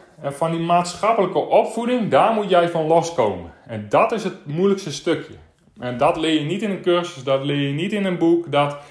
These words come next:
en nogmaals, ik kan je door alle hoepeltjes leren springen, maar dat stukje kun je alleen zelf. En dat is, zorg voor volharding. Dat is, ah, zorg, dat heeft te maken met, met jezelf. Eh, je moet met jezelf aan de slag.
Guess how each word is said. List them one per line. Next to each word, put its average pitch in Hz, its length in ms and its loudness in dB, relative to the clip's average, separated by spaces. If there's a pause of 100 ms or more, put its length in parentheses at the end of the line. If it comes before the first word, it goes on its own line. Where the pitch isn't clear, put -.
(140)
en 135 120 -6
nogmaals, 165 300 0
ik 156 120 -4
kan 160 160 0
je 151 60 -2
door 147 200 -2
alle 208 280 4
hoepeltjes 196 540 0
leren 190 320 4
springen, 190 420 -2
maar 143 160 2
dat 202 220 2
stukje 220 400 4
kun 190 140 0
je 170 100 2
alleen 156 300 4
zelf. - 380 0 (960)
En 127 180 -6
dat 185 220 4
is, - 140 -8 (180)
zorg 180 280 2
voor 165 180 0
volharding. 147 680 -2
Dat 151 180 0
is, - 140 -12
ah, 160 280 2
zorg, 180 320 0 (220)
dat 170 260 0 (340)
heeft 170 200 0
te 165 60 -4
maken 180 400 2
met, 170 180 -2
met 180 180 -2
jezelf. 185 580 2 (240)
Eh, 143 240 0
je 165 60 0
moet 196 140 0
met 202 140 2
jezelf 202 380 2
aan 165 100 -4
de 123 60 -6
slag. 98 500 -6